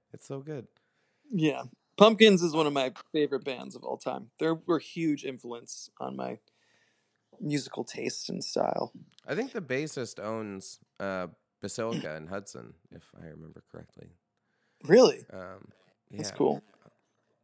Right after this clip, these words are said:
Speaker 1: But, yeah, that band rocks. So, we did that show, and then after that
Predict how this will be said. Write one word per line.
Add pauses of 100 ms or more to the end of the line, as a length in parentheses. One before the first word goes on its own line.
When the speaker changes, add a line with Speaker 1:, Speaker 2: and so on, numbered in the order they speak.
Speaker 1:
But, (260)
yeah, (180)
that
band
rocks. (520)
So, (800)
we
did
that
show, (100)
and
then (120)
after
that